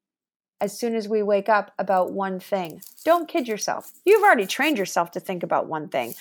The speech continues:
I was asking a, a group of folks at an employee health meeting yesterday,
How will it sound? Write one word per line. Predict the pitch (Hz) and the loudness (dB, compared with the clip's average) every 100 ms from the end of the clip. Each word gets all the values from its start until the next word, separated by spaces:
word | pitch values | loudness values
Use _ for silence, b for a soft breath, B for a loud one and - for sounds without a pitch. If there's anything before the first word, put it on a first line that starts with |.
| B B | B B
I | - 262 | 4 4
was | 269 | 6
asking | 254 247 247 247 226 | 6 4 2 -2 0
a, | 214 - | 0 2
a | 202 | 0
group | 196 220 220 220 | 2 2 0 0
of | - 196 | 0 0
folks | - 208 196 | 2 0 2
at | 208 190 | 0 0
an | 190 | -2
employee | - 190 - 214 196 | -6 -8 -2 0 0
health | 220 254 - | 0 -2 -2
meeting | 196 190 | -4 -2
yesterday, | 208 269 - 196 185 | -2 -2 -4 -2 0